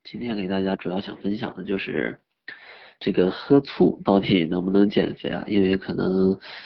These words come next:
大多数小伙伴在春节都会长肉，<laughs> 所以说可能大家会急迫的需要一种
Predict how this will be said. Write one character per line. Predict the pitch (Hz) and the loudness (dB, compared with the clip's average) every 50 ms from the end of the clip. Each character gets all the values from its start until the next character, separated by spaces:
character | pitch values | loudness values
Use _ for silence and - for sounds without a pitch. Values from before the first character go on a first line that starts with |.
| - - _ | -20 -12 _
大 | - 113 110 | 0 0 4
多 | 101 104 101 | 4 4 4
数 | - 110 | 6 4
小 | 101 - 98 | 4 4 4
伙 | 95 95 87 | 2 4 4
伴 | 85 92 92 92 | 4 4 4 6
在 | 98 95 92 | 6 4 2
春 | - - - 101 95 | 2 0 -2 -2 2
节 | 98 92 92 90 92 92 90 90 - - _ _ _ _ _ _ _ _ - | 2 4 4 4 2 2 2 0 -2 -4 _ _ _ _ _ _ _ _ 0
都 | 107 95 | 0 2
会 | - 110 | 4 4
长 | 101 - 95 - - | 2 2 0 0 4
肉， | 98 110 - - - - - - - - - | 4 4 4 4 0 -2 -2 0 -2 -2 -4
<laughs> | - - - - - - - | -8 -18 -20 -20 -20 -10 0
所 | - 104 | 2 4
以 | 98 | 6
说 | 101 98 | 6 4
可 | 98 - 98 | 4 2 2
能 | 90 90 90 90 98 | 2 2 2 4 4
大 | 98 92 | 4 4
家 | 90 92 87 90 | 4 4 2 0
会 | - - 101 95 92 90 | 0 4 4 4 4 4
急 | 82 - - - 98 98 101 | 2 -2 -6 -2 2 2 2
迫 | - - - 143 131 | 2 0 2 4 4
的 | 101 101 95 | 6 4 4
需 | - - - 107 | 2 2 4 4
要 | 98 92 92 | 4 6 6
一 | 92 92 92 | 4 4 4
种 | 87 - 80 - - | 2 0 -2 -2 -6